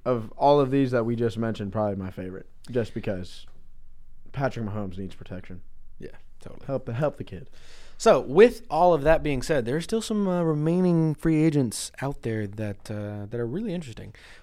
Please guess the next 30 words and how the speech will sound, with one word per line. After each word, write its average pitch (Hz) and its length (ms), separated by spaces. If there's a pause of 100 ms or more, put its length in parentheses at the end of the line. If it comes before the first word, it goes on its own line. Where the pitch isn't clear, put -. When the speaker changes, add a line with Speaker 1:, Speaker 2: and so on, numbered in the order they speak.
Speaker 2:
most 151 240
of 160 140
which 175 200
are 147 80
receivers. 113 720
Kenny 127 260
Golladay, 110 440
who 117 120
I 107 120
think 107 160
is 104 80
probably 107 260
the 101 80
best 98 240
receiver 107 320
left, 113 400 (600)
who 117 100
was 113 80
a 107 80
top 127 320
receiver 117 440
anyways, 101 480
was 104 120
probably 117 260
a 104 80
top 104 260
five 107 320
receiver 98 320
this 104 280
year. 95 200